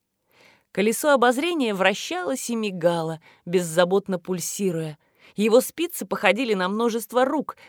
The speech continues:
вытянутых в ночное небо. Стоя по колено в воде, Марго почувствовала, как лодыжки защекотали спутанные водоросли. Можно было споткнуться о них и упасть в тёмную пенящуюся воду.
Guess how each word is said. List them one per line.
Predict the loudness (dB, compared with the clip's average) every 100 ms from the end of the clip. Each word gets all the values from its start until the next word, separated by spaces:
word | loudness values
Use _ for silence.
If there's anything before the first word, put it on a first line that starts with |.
| _
вытянутых | -4 -2 0 -2 -2 -4 -2
в |
ночное | -2 -2 -2 -2 0
небо. | 0 -2 -4 -8 _ _ _ _ _ _ _ _ _ _ _ _ _ _ _ _
Стоя | -14 -2 2 2
по | 0
колено | -2 0 0 -2
в | -6 -4
воде, | -4 -2 -2 -2 _ _ _
Марго | -2 -2 -2 -4
почувствовала, | -4 -4 -4 -4 -6 -4 -4
как | -4 -6 -4
лодыжки | -2 -2 -4 -4
защекотали | -6 -4 -6 -6 -6 -2 0 0 -2 -10 _
спутанные | -16 -6 -4 -2 0 2 0
водоросли. | 0 0 -2 -6 -10 -12 -16 _ _ _ _ _ _ _ _ 0
Можно | 0 2 2
было | 2 -2
споткнуться | 0 -2 0 0 0 0 0
о |
них | 0 -2 -2
и |
упасть | -2 0 0 -2 -8
в | -10
тёмную | 0 0 2 0 -2
пенящуюся | -2 -2 -4 -4 -6 -2 -2
воду. | -2 0 -2 -4